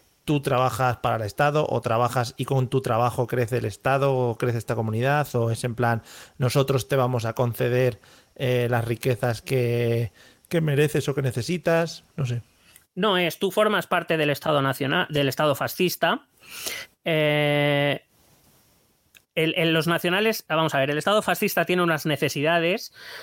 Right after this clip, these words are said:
Speaker 2: que sus nacionales, que los miembros de esa comunidad tienen que, que cubrir, pero a su vez el Estado fascista se compromete a cuidarte, a asegurarte de que a ti no te falte de nada y de que, eh, pero para eso necesitas ser leal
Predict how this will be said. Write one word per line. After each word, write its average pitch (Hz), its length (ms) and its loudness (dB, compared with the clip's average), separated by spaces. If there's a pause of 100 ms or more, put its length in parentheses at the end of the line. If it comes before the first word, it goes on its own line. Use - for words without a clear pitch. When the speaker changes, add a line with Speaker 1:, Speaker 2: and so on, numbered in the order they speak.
(220)
Speaker 2:
que 180 240 0
sus 180 340 0
nacionales, 165 540 0
que - 80 -4
los 139 140 0
miembros 160 240 2
de 165 200 2
esa 156 200 -2
comunidad 151 440 0
tienen 160 320 0
que, 135 340 0
que 123 120 -2
cubrir, 160 480 0 (760)
pero 196 200 2
a - 20 2
su 196 120 2
vez 190 140 2
el 190 80 4
Estado 180 280 2
fascista 196 720 -2 (580)
se - 240 0
compromete 170 520 2
a 190 60 2
cuidarte, 156 640 0
a 185 100 -2
asegurarte 170 500 2
de 170 80 2
que 160 60 2
a 143 60 2
ti 170 100 0
no 160 100 2
te 151 100 0
falte 147 280 0
de 139 120 -2
nada 156 400 0 (360)
y 156 120 0
de 156 160 0
que, 165 380 0
eh, 143 640 0
pero 156 180 0
para 147 200 2
eso 170 160 0
necesitas 160 540 0
ser 156 280 0
leal 151 540 0